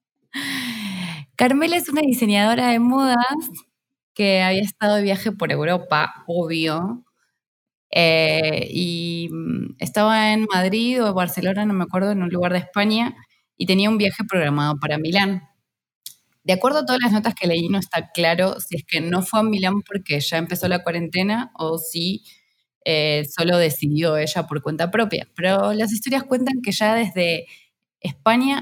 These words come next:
había tenido bastantes síntomas, solo que la trataron como si fuera una gripe normal, le dieron un antibiótico, se sintió mejor, dijo, "No voy a Milán", y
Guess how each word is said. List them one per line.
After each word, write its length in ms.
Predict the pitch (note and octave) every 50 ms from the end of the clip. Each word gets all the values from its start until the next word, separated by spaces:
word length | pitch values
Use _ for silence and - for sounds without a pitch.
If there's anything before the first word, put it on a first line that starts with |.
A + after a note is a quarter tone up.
| - -
había 280 | F3+ F3+ F#3 G3 F#3+
tenido 500 | F3+ F3+ F3 F3+ F#3 G3+ G3+ G3+ G3+ G3+ F#3
bastantes 800 | F3+ E3+ C#3+ - - _ - G3 G#3 G#3 G3 - G#3 G#3+ G#3
síntomas, 800 | - C4 B3+ A#3+ A3+ G#3 G#3+ G#3+ G#3 G#3 G#3+ A#3 C4+ C4+ - - _ _ _ _ _ _ _ _ _ _
solo 340 | - - G3+ G3+ G#3 G3+ G3
que 280 | F#3 F3+ F3 E3+ E3
la 180 | E3+ E3+ E3+ E3
trataron 380 | E3+ E3+ F3 F3 F#3 G3 G#3+ G#3+
como 240 | F#3+ G3 F#3+ F#3 E3+
si 100 | D#3+ E3+
fuera 180 | - F#3 F#3+ F#3+
una 180 | G3 F#3+ F3+
gripe 340 | F3 F3 F#3 F3+ F3 F#3 F#3+
normal, 520 | F#3+ F#3 F#3 F#3+ G#3 A3 A3+ A3+ A3 A3
le 80 | A3 F3+
dieron 220 | E3 D#3+ E3 F3
un 80 | F3+ D#3+
antibiótico, 1080 | D#3+ E3 D#3 E3 E3+ F#3+ G#3+ G#3+ G#3+ G#3+ G#3+ A3 G#3+ A3 - A3 A3 A#3 - C4 A#3 - -
se 160 | - - D3+
sintió 280 | - - D#3+ D#3+ F#3 F#3
mejor, 600 | G3 G#3 G3+ - - B3 B3 B3 B3+ C4 B3+ - - _ _ _ _ _ _ _ _ - _ _
dijo, 440 | _ - G3+ G3 G3 - - D3+ D3+
"No 140 | D3+ E3 E3+
voy 200 | F3 F#3 F#3 F3+
a 340 | F#3 F#3 F3+ F3+ F3 F3+ F3+
Milán", 560 | F3+ F#3+ G3+ A3+ A#3 B3 C4+ D4 D4+ - _ _ _
y 500 | - F3+ F3+ F#3+ G#3 - - - _ _